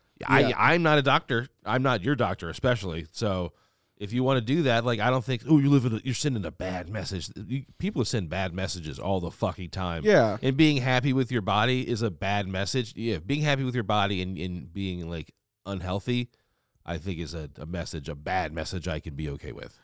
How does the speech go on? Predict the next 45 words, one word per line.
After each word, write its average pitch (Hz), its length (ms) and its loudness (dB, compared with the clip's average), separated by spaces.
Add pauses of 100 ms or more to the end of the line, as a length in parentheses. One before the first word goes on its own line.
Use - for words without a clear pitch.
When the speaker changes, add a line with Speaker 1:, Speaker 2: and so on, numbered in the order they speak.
Speaker 2:
Yeah, 185 320 8
I 190 100 6
mean, 196 240 6
like, 165 320 2
I, 170 420 4
I 156 120 2
would 165 180 2
say, 139 320 4
like, 113 540 0 (500)
if 139 560 4 (460)
there's 175 480 2
a 160 40 2
point 117 460 2
where 110 160 2
your 101 200 2
health 101 240 0
is 98 120 -4
affected, 95 500 -4
obviously 101 460 -2
do 110 180 -2
something 98 360 -4
about 92 260 -4
it. 73 100 -10 (240)
But 131 140 0
there 127 160 2
is 147 300 0
space 147 580 0 (220)
for 127 260 6
larger 117 400 6
people 120 480 0 (480)
like, 110 240 2 (140)
all 123 180 0
shapes 127 320 2
and 104 80 -6
sizes, 113 480 2
colors 117 340 0
and 101 80 -2
skins 147 300 0
to 127 100 -2
be 113 160 2
depicted 120 520 0
in 117 180 2
the 113 80 4
media. 113 400 4
So 107 320 0